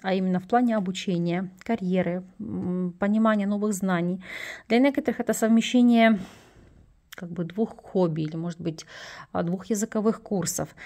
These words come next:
И опять же, книга "Развилка и Солнце" — это определиться с-, во своей, скажем так, релокацией, куда вы хотите переехать, эмигрировать, или где вы хотите отдыхать. А для многих это открыть внутренний мир,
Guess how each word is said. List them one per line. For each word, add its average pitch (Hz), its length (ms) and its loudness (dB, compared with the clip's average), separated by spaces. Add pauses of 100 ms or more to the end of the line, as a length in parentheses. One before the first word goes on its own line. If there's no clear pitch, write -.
(220)
И 247 80 2
опять 247 340 4
же, 180 100 2
книга 240 460 4
"Развилка 208 520 0
и - 80 -4
Солнце" — 294 460 0
это 220 220 -4
определиться 196 760 -2 (720)
с-, - 220 -4
во 208 140 0
своей, 262 500 0
скажем 185 280 -6
так, 175 180 -6
релокацией, 196 640 -2
куда 180 180 -4
вы 180 80 -4
хотите - 280 -16
переехать, 175 520 -6
эмигрировать, 170 600 -6 (560)
или 208 100 0
где 202 220 2
вы 254 80 0
хотите 220 400 -2
отдыхать. 170 520 -4
А 208 120 0
для 196 180 0
многих 226 420 2
это 190 220 -4
открыть 240 340 -4
внутренний 196 600 0
мир, 185 340 2